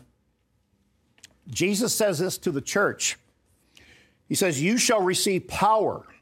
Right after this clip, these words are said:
when the Holy Spirit has come upon you, and you shall be witnesses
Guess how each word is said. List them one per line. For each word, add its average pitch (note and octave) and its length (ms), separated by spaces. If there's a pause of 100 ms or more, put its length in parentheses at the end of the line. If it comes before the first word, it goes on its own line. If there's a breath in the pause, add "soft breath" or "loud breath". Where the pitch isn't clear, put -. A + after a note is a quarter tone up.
when C#3 120
the C#3 60
Holy F3 280
Spirit D#3+ 400
has C3 140
come E3+ 220
upon F3 440
you, - 280 (760 soft breath)
and D3+ 180
you G#3 160
shall G#3+ 260
be E3+ 200
witnesses A3+ 840